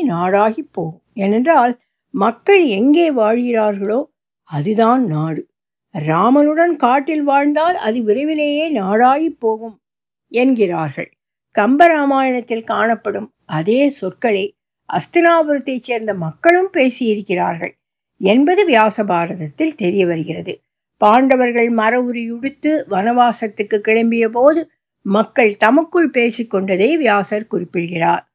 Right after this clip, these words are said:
ஆதலால் நாமும் அங்கே அவர் சகோதரர்கள் போலவே புத்திரர்களோடும்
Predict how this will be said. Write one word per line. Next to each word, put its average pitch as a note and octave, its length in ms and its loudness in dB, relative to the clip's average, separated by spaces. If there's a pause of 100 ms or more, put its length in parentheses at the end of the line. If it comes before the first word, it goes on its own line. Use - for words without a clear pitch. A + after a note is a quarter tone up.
(320)
ஆதலால் C4 760 2
நாமும் C#4+ 640 0
அங்கே D4 400 0
அவர் A#3 260 -2
சகோதரர்கள் A3+ 840 -4
போலவே G3 680 -4 (400)
புத்திரர்களோடும் A3+ 880 0